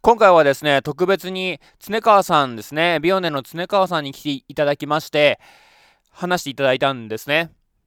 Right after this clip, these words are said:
で、改めて本当にやっぱ素晴らしい話だなと思ったし、本当にみんなが知らなければいけないことだよなと思いましたね。それは何かというと、まあ、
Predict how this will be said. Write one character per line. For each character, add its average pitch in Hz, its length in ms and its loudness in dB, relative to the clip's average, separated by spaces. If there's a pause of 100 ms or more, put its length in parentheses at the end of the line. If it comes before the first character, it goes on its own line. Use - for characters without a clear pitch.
で、 143 520 -2
改 180 280 -2
め 214 80 -8
て 185 80 -8
本 190 160 -8
当 214 160 -8
に 208 100 -10
や 208 80 -6
っ - 20 -6
ぱ 170 60 -10
素 - 140 -12
晴 175 100 2
ら 180 60 -4
し 214 160 -8
い 175 40 -4
話 151 300 -6
だ 160 80 -2
な 135 240 -2
と 127 100 -8
思 127 140 -8
っ - 40 -8
た 123 180 -10
し、 135 360 -6 (540)
本 156 260 -8
当 196 40 -6
に 185 60 -4
み 180 140 -6
ん - 20 -8
な 202 80 -6
が 156 120 -2
知 - 120 -12
ら 156 100 -4
な 160 120 -6
け 156 160 -4
れ 139 80 -4
ば 127 120 -2
い 123 100 -6
け 143 120 -6
な 151 220 -4
い 151 100 -8
こ 147 140 -12
と 180 100 -2
だ 170 120 0
よ 131 120 2
な 135 300 -2
と 131 100 -2
思 147 200 -6
い 165 80 -8
ま 170 160 -6
し - 100 -14
た 123 180 -4
ね。 147 460 -2 (220)
そ - 160 -8
れ 175 80 0
は 170 120 2
何 196 160 -6
か 170 140 2
と 151 80 -6
い - 20 -2
う - 20 -12
と、 131 100 -8
ま 127 100 -6
あ、 - 20 -6